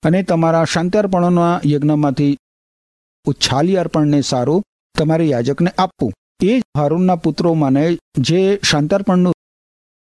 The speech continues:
તેનું થાય, કેમ કે આર્તિક તથા ઉચ્છલિત ઇસ્રાયેલ પુત્રો પાસેથી તેઓના શાંત્યાર્પણોના યજ્ઞમાંથી મેં લીધા છે ને મેં તે હારૂન યાજકને તથા તેના પુત્રોને ઇસ્રાયેલ પુત્રો તરફથી તેઓના જાથોના દાપા તરીકે આપ્યા છે."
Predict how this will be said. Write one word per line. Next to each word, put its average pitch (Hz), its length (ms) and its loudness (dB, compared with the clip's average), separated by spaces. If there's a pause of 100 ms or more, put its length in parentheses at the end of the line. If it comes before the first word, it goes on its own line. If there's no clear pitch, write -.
(140)
તેનું 110 240 -2
થાય, 156 280 0
કેમ 131 220 -2
કે 139 180 -4 (200)
આર્તિક 156 640 0 (160)
તથા 165 200 -2
ઉચ્છલિત 156 760 -2 (340)
ઇસ્રાયેલ 165 440 0
પુત્રો 180 400 -2
પાસેથી 147 480 -2
તેઓના 135 380 0
શાંત્યાર્પણોના 139 880 0
યજ્ઞમાંથી 120 600 0
મેં 135 360 2
લીધા 120 280 -2
છે 147 320 -2 (260)
ને 175 140 2
મેં 165 440 0
તે 160 200 -2
હારૂન 147 400 0
યાજકને 135 420 0
તથા 131 240 -2
તેના 113 220 -2
પુત્રોને 117 440 -2
ઇસ્રાયેલ 113 360 -2
પુત્રો 110 320 -4
તરફથી 104 380 -4
તેઓના 107 360 0
જાથોના 107 560 -2 (160)
દાપા 113 380 0
તરીકે 90 380 -4
આપ્યા 78 300 -2
છે." - 140 -6